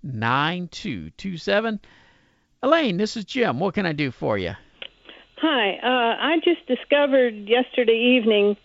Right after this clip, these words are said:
Speaker 2: late, naturally, that I have, uh, water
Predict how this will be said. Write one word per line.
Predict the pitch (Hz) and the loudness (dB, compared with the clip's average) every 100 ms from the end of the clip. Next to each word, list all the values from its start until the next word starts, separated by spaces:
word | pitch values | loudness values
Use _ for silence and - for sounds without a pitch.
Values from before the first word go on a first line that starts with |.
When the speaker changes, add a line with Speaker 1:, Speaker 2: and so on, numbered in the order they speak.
| _ - - _ | _ -20 -20 _
Speaker 2:
late, | - 208 233 196 - - - - | 2 4 2 -2 -8 -8 -12 -2
naturally, | 220 190 190 214 214 220 - - - | 0 0 2 2 2 0 -6 -20 -2
that | 226 220 220 | 2 4 2
I | 220 | 2
have, | 233 240 226 | 2 2 4
uh, | 208 190 185 175 147 | 4 4 4 2 -2
water | 190 220 247 233 208 | 0 2 4 2 0